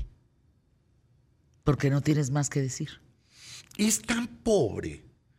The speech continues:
Speaker 2: no porque sea, se oiga bonito o feo, es tan pobre que el sentimiento se
Speaker 1: Híjole.
Speaker 2: degrada. Es, es, es, es, es, es tan miserable esa persona que nada más puede decir eso.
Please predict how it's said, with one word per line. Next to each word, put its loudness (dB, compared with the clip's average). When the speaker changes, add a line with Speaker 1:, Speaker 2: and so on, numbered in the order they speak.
Speaker 2:
no -2
porque 0
sea, 2
se 0
oiga 0
bonito -2
o -2
feo, -2
es -2
tan -2
pobre -4
que 0
el 0
sentimiento 0
se 0
Speaker 1:
Híjole. 4
Speaker 2:
degrada. -2
Es, -4
es, 0
es, 0
es, 0
es, 0
es -2
tan 4
miserable 4
esa 2
persona 2
que 2
nada 4
más 2
puede 0
decir 0
eso. -2